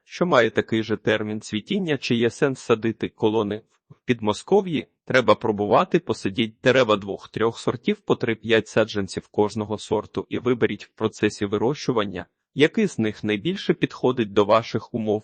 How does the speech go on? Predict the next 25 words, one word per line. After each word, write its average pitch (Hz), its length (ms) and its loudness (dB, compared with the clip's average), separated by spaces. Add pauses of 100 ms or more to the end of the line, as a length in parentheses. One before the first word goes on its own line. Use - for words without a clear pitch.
відкликання. 107 880 -2
У 117 80 -2
дві 113 220 -4
тисячі - 520 -6
шість - 400 -6
році 139 340 -2
посадила 110 580 0
колону 113 440 0
Президент. 104 800 -6 (240)
Зараз 117 480 2
яблунька 127 500 0
висотою 104 580 -4
близько 110 440 -4
двох 107 340 -2
метрів. - 520 -4 (180)
Дуже 113 360 -2
симпатична 107 760 -4
колона. 139 460 -2
Цього 117 380 -2
року 117 260 -2
зібрали 127 460 0
перший - 480 0
урожай. 104 540 -6 (260)
Вісім 190 380 0
яблучок, 107 720 0